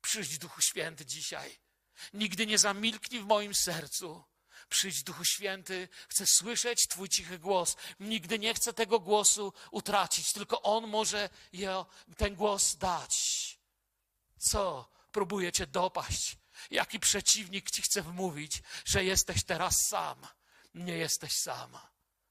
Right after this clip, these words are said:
Jaki przeciwnik chwycił Cię ostrymi zębami i trzyma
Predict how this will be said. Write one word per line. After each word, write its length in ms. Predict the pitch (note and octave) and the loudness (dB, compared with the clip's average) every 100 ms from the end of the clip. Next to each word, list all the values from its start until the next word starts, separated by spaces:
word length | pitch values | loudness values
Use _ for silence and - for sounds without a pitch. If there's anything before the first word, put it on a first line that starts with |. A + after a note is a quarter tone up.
| _ - A3 | _ -6 0
Jaki 260 | G3 F#3+ | 0 0
przeciwnik 580 | - G#3 A3 G3 F#3+ E3+ | 0 2 2 0 -6 -6
chwycił 400 | - G3+ G3 F#3+ | -2 0 0 -2
Cię 340 | - G3 G#3 | 0 0 0
ostrymi 460 | F#3+ - F#3 F#3+ F#3+ | 0 -2 -2 -6 -2
zębami 560 | G3 F3+ F3+ F#3 F3+ F3 | -2 0 2 2 0 -4
i 60 | |
trzyma 440 | - F#3+ E3+ D3+ | -2 -2 -2 -4